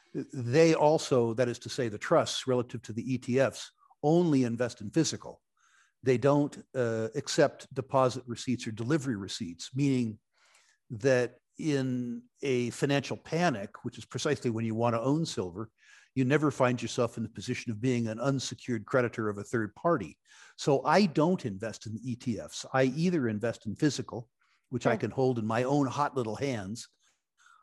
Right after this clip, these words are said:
Speaker 1: uh, or in a proxy that only accepts physical as the collateral for the proxy, personally.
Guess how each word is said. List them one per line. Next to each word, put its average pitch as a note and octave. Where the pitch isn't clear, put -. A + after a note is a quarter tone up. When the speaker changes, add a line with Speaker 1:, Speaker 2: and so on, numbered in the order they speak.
Speaker 1:
uh, A#2
or D#3
in C#3
a A#2+
proxy A#2
that B2
only C3+
accepts -
physical A2
as A#2+
the B2+
collateral A2+
for -
the F2+
proxy, -
personally. D#2+